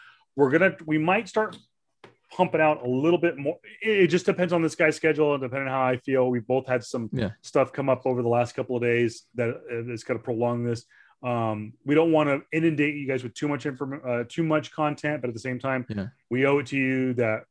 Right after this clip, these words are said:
Speaker 1: we took a couple of weeks off and we wanna
Speaker 2: Mm-hmm.
Speaker 1: throw some more stuff out there. And there's, there is so much going on right now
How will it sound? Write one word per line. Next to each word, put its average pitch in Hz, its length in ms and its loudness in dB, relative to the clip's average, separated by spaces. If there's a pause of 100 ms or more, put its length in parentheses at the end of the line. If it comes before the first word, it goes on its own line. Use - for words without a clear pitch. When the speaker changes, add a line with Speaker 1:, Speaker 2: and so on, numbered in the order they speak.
(120)
Speaker 1:
we 127 120 -6
took 120 160 -8
a 113 40 -16
couple 131 220 -4
of 123 60 -2
weeks 123 200 -2
off 120 360 4
and 123 80 -8
we 113 100 -6
wanna 113 200 -6
Speaker 2:
Mm-hmm. 107 240 -14
Speaker 1:
throw 127 140 -4
some 120 180 -8
more 113 220 -4
stuff 117 200 -4
out 120 120 -2
there. 113 100 0
And 113 60 -4
there's, 113 220 -6
there 135 160 0
is 135 180 0
so 175 480 0
much 165 440 -2
going 143 260 -2
on 139 320 0
right 120 180 -2
now 120 320 -4